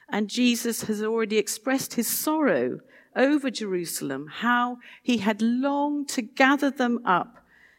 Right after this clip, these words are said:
um, together, but they just were not willing.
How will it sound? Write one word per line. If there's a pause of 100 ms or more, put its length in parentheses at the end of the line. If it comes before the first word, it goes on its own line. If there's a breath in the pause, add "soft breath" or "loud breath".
(180 soft breath)
um, (260)
together,
but
they
just (160)
were
not (300)
willing.